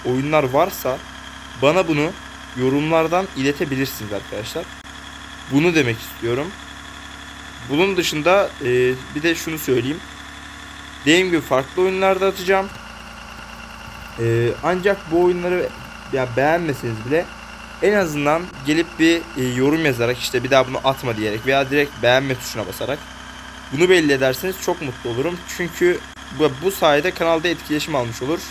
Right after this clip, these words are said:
Şu anda kırk üç aboneye sahibiz. Güzel gidiyoruz.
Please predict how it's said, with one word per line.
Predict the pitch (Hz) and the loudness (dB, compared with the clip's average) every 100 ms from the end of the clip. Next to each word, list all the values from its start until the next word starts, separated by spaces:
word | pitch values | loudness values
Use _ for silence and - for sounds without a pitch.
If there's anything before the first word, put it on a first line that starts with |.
| - | -2
Şu | 151 | -2
anda | 143 160 - | 0 -2 -2
kırk | - 143 - | -4 -4 -6
üç | - | -4
aboneye | - 117 110 104 | 0 2 0 -2
sahibiz. | - 127 156 165 180 - - - - - - - - - 123 | 2 2 2 -2 -4 -8 -16 -16 -16 -16 -16 -16 -16 -14 -8
Güzel | 131 185 196 | 4 6 6
gidiyoruz. | 175 156 160 170 190 - | 2 2 2 0 -4 -8